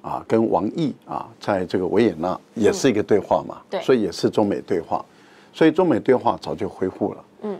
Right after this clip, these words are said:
Speaker 1: 但是问题就在于对话有没有成果？
Speaker 2: 嗯。
Speaker 1: 啊，有成果，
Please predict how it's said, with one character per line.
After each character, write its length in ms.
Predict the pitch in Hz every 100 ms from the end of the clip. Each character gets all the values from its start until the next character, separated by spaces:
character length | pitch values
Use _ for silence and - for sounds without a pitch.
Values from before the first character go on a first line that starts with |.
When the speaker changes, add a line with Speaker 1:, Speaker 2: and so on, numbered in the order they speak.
| -
Speaker 1:
但 140 | 180
是 60 | 170
问 180 | 202 180
题 140 | 98
就 160 | 82 113
在 140 | 110
于 220 | 92 90 98
对 120 | 170
话 200 | 143 143
有 140 | 107 90
没 80 | 92
有 80 |
成 240 | 92 - 98
果？ 160 | - - _ _
Speaker 2:
嗯。 120 | 190 165 - -
Speaker 1:
啊， 100 | -
有 160 | 107
成 240 | 98 - 101
果， 220 | 95